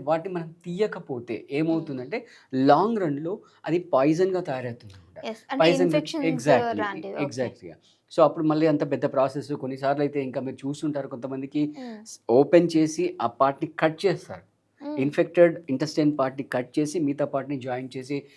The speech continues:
Speaker 1: సివియర్ కేసెస్ కూడా ఉంటాయి.
Speaker 2: ఓకే.
Speaker 1: So ఇవన్నీ మీకు ఉండకూడదంటే ఇందాక చెప్పినటువంటి రెండు టిప్స్ మీరు ఫాలో అవుతే మీరు హ్యాపీగా దాన్ని ఏ with very simple మన పండక్కి ఎలాగైతే ఫ్లోర్ క్లీన్ చేసుకుంటామో అలాగే మన
Speaker 2: అలాగే
Speaker 1: ఇంటెస్టైన్‌ని
Speaker 2: క్లీన్
Speaker 1: క్లీన్
Speaker 2: చేసుకోవాలండి.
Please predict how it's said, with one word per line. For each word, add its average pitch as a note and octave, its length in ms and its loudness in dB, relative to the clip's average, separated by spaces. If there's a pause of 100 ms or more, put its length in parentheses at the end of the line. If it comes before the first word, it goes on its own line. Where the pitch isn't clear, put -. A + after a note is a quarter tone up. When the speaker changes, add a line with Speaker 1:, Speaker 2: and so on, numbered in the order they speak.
(180)
Speaker 1:
సివియర్ E3+ 340 4
కేసెస్ D3 360 -6
కూడా C3+ 200 -4
ఉంటాయి. G2 360 -10 (160)
Speaker 2:
ఓకే. - 160 -12
Speaker 1:
So D#3 160 -6
ఇవన్నీ C#3 360 2
మీకు D3+ 280 0
ఉండకూడదంటే B2+ 520 -6 (120)
ఇందాక B2 300 -6
చెప్పినటువంటి B2+ 520 -12
రెండు B2+ 260 -4
టిప్స్ D3+ 320 -6 (200)
మీరు A2+ 160 -10
ఫాలో B2+ 300 -2
అవుతే B2+ 220 -6 (420)
మీరు B2 180 -6 (120)
హ్యాపీగా D3+ 560 0 (340)
దాన్ని B2+ 240 -2 (240)
ఏ C#3 140 4
with D3+ 200 -2
very C#3+ 220 0
simple D#3+ 360 -2
మన B2+ 220 -4
పండక్కి D#3 440 -2
ఎలాగైతే C#3+ 380 -2
ఫ్లోర్ D3+ 320 0
క్లీన్ C3+ 260 -6
చేసుకుంటామో C#3 560 -10
అలాగే B2 280 -4
మన D#3+ 100 -2
Speaker 2:
అలాగే B2 120 -2
Speaker 1:
ఇంటెస్టైన్‌ని A#2 440 -8
Speaker 2:
క్లీన్ - 280 -20
Speaker 1:
క్లీన్ C4 280 4
Speaker 2:
చేసుకోవాలండి. G3+ 580 -6